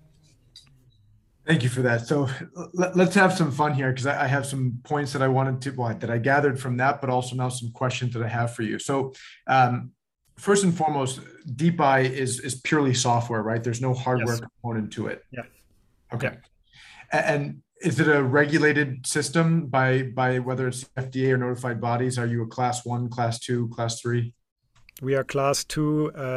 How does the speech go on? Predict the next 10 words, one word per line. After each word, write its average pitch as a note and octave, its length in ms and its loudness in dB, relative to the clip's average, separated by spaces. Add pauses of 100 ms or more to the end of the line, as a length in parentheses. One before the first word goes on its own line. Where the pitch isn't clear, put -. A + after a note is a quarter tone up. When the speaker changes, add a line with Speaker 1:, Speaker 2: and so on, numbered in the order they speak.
(300)
Speaker 2:
A D#3 300 2 (100)
device, C#3+ 800 0
um, C3+ 520 -8 (140)
uh, B2 260 -6
according C3 600 -4
to, A#2+ 380 -6
you A#2 120 -4
know, A#2 300 -6
uh, A#2 260 -10
medical B2 680 -6